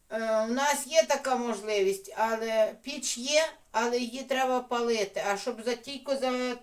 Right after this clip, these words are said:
цих пару кусочків сала палити піч, то якби невигідно, бо ще якби пекли хліб, або ще щось би запікали, то інша справа.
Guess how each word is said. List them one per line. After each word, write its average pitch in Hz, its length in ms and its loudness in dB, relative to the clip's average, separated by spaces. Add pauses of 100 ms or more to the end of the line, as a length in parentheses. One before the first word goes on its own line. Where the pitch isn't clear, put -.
цих 277 220 -4
пару 262 300 2
кусочків 247 600 -6
сала 254 520 2 (360)
палити 247 460 -2
піч, 247 360 -4
то - 120 -4
якби 233 380 0
невигідно, 208 760 -2
бо 196 80 -2
ще 240 240 -2
якби 233 280 0
пекли 214 400 -4
хліб, 285 380 -6 (920)
або 226 340 2
ще 302 260 2
щось 294 260 -6
би 269 140 -10
запікали, 254 680 0
то 240 120 -6
інша 247 380 -4
справа. 180 500 -4